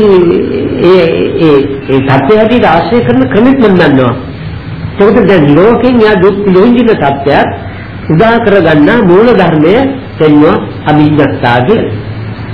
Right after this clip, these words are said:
ඒකට පරිඥාත්තා කියලා දෙවෙනි කොටසෙන් දෙන්නේ මොකද්ද? පරිඥාත්ත කියන්නේ මේ වස්තුවත් එක්ක මේ ඇසුරේදී දුකක් නොවන විදිහට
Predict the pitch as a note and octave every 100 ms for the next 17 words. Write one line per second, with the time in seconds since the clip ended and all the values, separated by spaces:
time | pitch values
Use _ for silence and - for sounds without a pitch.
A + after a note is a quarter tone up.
0 | - - - - - C4 A3+ F3+ C#3 A#2+
1 | - - - C#3+ - C3+ E3+ C4+ C4 B3
2 | - G3+ F#3+ D#3 D3+ D3 F3+ A3 D#3 C#3
3 | - C3+ A#2 A#2 C#3+ C4 B3 G3+ G#3 G#3
4 | E3+ C#3+ D#3 D3 B2 A2 B2+ G#2+ C#3 -
5 | B2+ F3 D#3 A#2 G2+ - F#2 G#2 G2+ G2+
6 | C3+ A#3+ A#3+ - - - - - - -
7 | - - - - - - - G3 B3 C#4
8 | B3 - - - D3 F3 F3 A#3+ B3+ B3+
9 | G3 F#3 - - - - - - - -
10 | - - - - - - C3 F3+ G#3+ D#3+
11 | - - - C4 B3+ G#3 E3+ G3 F#3 C3
12 | F#3 A3 A#3+ C3 D#3+ A3 D#3 C3+ D#3+ C#3
13 | B2